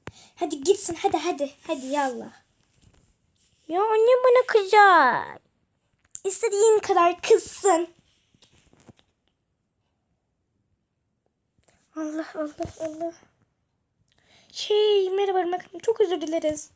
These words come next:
Elif Hanım, bu nasıl bir rezalettir ya? Zaten kayıtları da size attım, izlemişsinizdir. Çok özür dileriz gerçekten.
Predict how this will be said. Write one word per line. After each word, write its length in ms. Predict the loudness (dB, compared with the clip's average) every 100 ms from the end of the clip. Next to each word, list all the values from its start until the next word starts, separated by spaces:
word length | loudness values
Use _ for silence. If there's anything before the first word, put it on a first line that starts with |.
| _ -20 _ 2
Elif 200 | 2 4
Hanım, 240 | 2 4
bu 40 | 6 4
nasıl 160 | 2
bir 100 | 2
rezalettir 680 | 4 4 2 2 -2 -6 -2
ya? 220 | 2 4
Zaten 340 | 4 2 2 0
kayıtları 360 | 0 0 -2 0
da 100 | 0
size 220 | 2 2
attım, 380 | 2 0 -10 -8
izlemişsinizdir. 960 | -2 2 2 0 -4 -6 -6 -6 -8 -8 -20 -20 -20 -6
Çok 200 | 0 2
özür 220 | 4 2
dileriz 300 | 0 -2 -2
gerçekten. 720 | 4 4 4 -4 -2 -4 -4